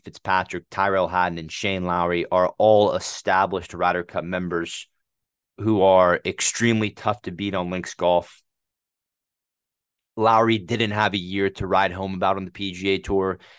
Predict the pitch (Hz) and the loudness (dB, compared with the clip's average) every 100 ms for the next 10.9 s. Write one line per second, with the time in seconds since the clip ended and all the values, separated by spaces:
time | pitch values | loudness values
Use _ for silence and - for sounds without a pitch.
0 | _ 98 90 85 110 110 107 - - 110 | _ -12 -10 0 2 2 0 -2 0 2
1 | 104 104 92 95 85 - 98 101 90 101 | 2 2 -2 -10 -8 0 4 4 2 0
2 | 98 95 95 92 85 82 92 107 117 _ | -2 -2 0 -2 -4 -6 0 0 0 _
3 | - - _ _ _ - 92 92 92 98 | -20 -20 _ _ _ -4 0 0 0 -4
4 | - 127 110 - - 117 110 101 101 92 | -4 -4 -2 -6 0 2 2 0 -2 -4
5 | 107 95 92 87 90 90 82 - 87 - | -10 -8 -8 -4 2 2 0 -6 -12 -4
6 | 87 85 - 82 85 - 101 101 95 85 | -2 -2 -6 -6 -6 -4 -4 -4 -4 -8
7 | 82 82 80 78 - 78 - 69 - _ | -6 -4 -6 -8 -8 -8 -8 -12 -14 _
8 | _ _ _ _ _ _ _ _ _ _ | _ _ _ _ _ _ _ _ _ _
9 | _ _ _ _ - 110 131 110 101 92 | _ _ _ _ -2 0 0 2 2 2
10 | 107 117 110 - - 107 101 92 78 | 0 2 2 0 0 2 4 2 -2